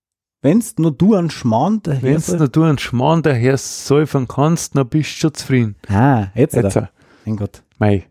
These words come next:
Speaker 2: jetzt,
Speaker 1: Ist schon
Speaker 2: äh,
Speaker 1: spät halt.
Speaker 2: Ah.
Speaker 1: Säufert nicht.
Speaker 2: Säufert nicht.
Speaker 1: Säufern kann man irgendwie so unter Motzen verstehen, glaub ich.
Speaker 2: Ja. S-, Salm, S-, Salm.
Speaker 1: Salm.
Speaker 2: Ein Salmdrucker.
Speaker 1: Dein Salm, so, äh,
Speaker 2: Ähm,
Speaker 1: Hauptsache, du wirst deinen Salm auch noch los.
Speaker 2: Ich muss jetzt einmal quasi, äh,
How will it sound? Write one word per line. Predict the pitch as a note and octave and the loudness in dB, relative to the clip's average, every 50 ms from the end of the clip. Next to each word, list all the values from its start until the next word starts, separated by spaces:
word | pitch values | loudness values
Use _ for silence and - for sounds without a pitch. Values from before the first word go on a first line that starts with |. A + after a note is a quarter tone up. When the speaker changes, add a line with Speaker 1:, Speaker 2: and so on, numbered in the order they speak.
| _ - | _ -2
Speaker 2:
jetzt, | A#2 A2 - | -2 -2 0
Speaker 1:
Ist | A#2+ G#2+ | 0 0
schon | G2+ G#2 | 2 2
Speaker 2:
äh, | G#2 F#2 | 0 0
Speaker 1:
spät | - - - G#2 F#2+ E2+ | -2 -4 -6 -6 -6 -4
halt. | F#2 F#2 F2+ - _ _ _ _ | -6 -10 -10 -12 _ _ _ _
Speaker 2:
Ah. | - A#2+ G#2+ A2 A2 G#2+ G#2 G2+ F#2+ F#2 F#2 F2+ - - - | -2 0 2 2 2 2 0 -2 -4 -8 -10 -12 -14 -18 -6
Speaker 1:
Säufert | - - D#3 E3+ E3 E3+ F3 E3 | 0 2 4 4 4 4 2 4
nicht. | E3+ E3+ F3 D#3 A2+ - - - | 4 4 4 2 0 -6 -12 -10
Speaker 2:
Säufert | - - B2 A#2 A2 A#2 A2 A2+ | -4 -2 0 0 2 2 2 2
nicht. | A2+ A2 G2+ - | 2 0 0 0
Speaker 1:
Säufern | - E3 F3+ F#3+ F3 C#3+ | 0 0 2 2 0 0
kann | D#3+ D#3+ | 2 2
man | D3 C3+ C#3+ D3 | 2 2 2 2
irgendwie | D#3 D#3 C#3+ C#3 | 2 0 0 -2
so | C3 C3+ | -2 -2
unter | C3 B2 - A#2 | -4 -2 -4 -4
Motzen | A#2+ C#3+ - - - A#2 | -4 -6 -8 -8 -8 -8
verstehen, | G2+ A2+ G#2 - A#2 A2+ | -8 -8 -8 -8 -6 -6
glaub | A2+ A2 A2 A2 A2 | -6 -6 -6 -6 -6
ich. | G#2+ G#2+ G#2+ _ - | -8 -10 -12 _ -4
Speaker 2:
Ja. | - A2+ A#2 A2+ - _ _ _ _ - | -2 -2 -2 -2 -6 _ _ _ _ -20
S-, | - - - - | -16 -16 -14 -14
Salm, | - - - A2+ A#2 C3 C#3 D3 C#3 C3 | -8 -4 -2 0 2 2 2 0 -2 -6
S-, | - - - C#3+ - | -10 -10 -10 -8 -8
Salm. | - - - C3 C#3 D#3 D#3+ C3+ - - | -8 -4 0 2 2 4 2 0 -2 -6
Speaker 1:
Salm. | - - - B2 C3 C#3 C#3+ | -8 -4 0 2 2 2 2
Speaker 2:
Ein | A#2+ | 0
Salmdrucker. | - - C#3 D3 D3 - C3 B2 - - G#2+ F#2 _ _ | 0 0 0 0 0 0 -2 -2 -2 -4 -6 -6 _ _
Speaker 1:
Dein | - A#2 A2 | -6 -6 -4
Salm, | - - A#2 B2 B2+ | -4 -2 0 0 0
so, | A#2 B2 B2 | 0 0 -2
äh, | B2 B2 A#2+ A2+ | -2 -4 -6 -8
Speaker 2:
Ähm, | A2+ B2 B2 B2 - B2 C3+ B2 | -8 -10 -10 -10 -6 -2 0 0
Speaker 1:
Hauptsache, | C3+ A#2 C3 D3+ - | 0 2 0 0 2
du | D#3 D#3 | 2 2
wirst | D#3 D#3 - | 2 2 2
deinen | D#3 D3 C#3 | 2 0 2
Salm | - C#3 C#3+ D#3 | 2 2 2 2
auch | D3 C#3 | 4 4
noch | C#3+ C3+ | 4 4
los. | A#2 G#2+ G#2 G2 - - | 2 2 0 -2 -4 -2
Speaker 2:
Ich | C3 C3+ C#3 | 0 0 2
muss | D3 D#3 C#3+ | 2 0 -2
jetzt | C3+ - - | -2 -2 0
einmal | C3 B2+ B2+ B2+ B2+ A#2+ | 2 2 2 2 2 2
quasi, | A#2 B2 B2 B2 A#2 C3+ C3 A#2+ A#2+ A#2+ | 2 0 0 2 0 0 0 2 0 0
äh, | - - A2 A2 A2 G2 - | -2 -2 -2 -2 -2 -4 -4